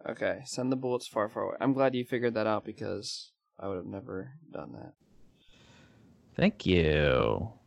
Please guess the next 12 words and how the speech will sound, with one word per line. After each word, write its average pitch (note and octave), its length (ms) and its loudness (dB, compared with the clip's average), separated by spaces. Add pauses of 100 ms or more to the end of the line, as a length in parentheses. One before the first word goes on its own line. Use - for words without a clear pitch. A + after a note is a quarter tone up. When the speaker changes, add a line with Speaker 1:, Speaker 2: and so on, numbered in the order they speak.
(200)
Speaker 1:
We C#3 100 2
can't F3+ 260 2
shoot - 320 2
the B2 60 -4
bullets G#2 320 2
far F#2+ 220 2
away E2+ 420 0
because F#2 680 -2 (580)
they - 80 -2
don't F#2+ 180 0
do A2+ 120 4
anything. F#2 400 -4